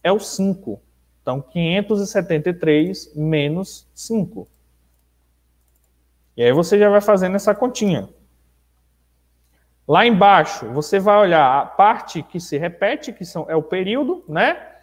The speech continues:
Setenta e três é a parte que se repete.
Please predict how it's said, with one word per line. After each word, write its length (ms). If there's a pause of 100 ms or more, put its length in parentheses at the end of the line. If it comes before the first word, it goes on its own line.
(360)
Setenta 560
e 140
três 320
é 60
a 80
parte 320
que 80
se 100
repete. 600